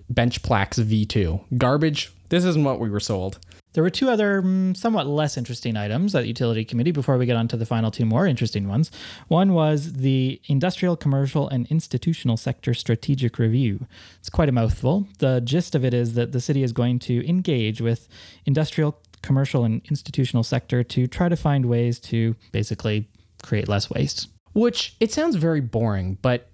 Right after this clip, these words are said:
Speaker 1: just like with climate change, this is how you make a big difference.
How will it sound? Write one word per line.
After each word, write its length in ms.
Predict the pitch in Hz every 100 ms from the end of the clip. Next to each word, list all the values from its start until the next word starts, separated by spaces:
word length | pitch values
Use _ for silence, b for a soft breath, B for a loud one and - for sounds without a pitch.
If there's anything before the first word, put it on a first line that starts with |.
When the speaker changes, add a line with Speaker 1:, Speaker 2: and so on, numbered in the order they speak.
| -
Speaker 1:
just 300 | 135 180 -
like 420 | 220 180 131 117 -
with 420 | 120 104 101 -
climate 380 | - 120 170 127
change, 560 | - 98 92 95 - - - _ _ -
this 220 | 156 -
is 340 | 320 214 139
how 340 | - - 127 131
you 220 | 117 117
make 400 | 107 120 107 -
a 80 | 104
big 340 | 104 113 101
difference. 460 | 113 175 92 67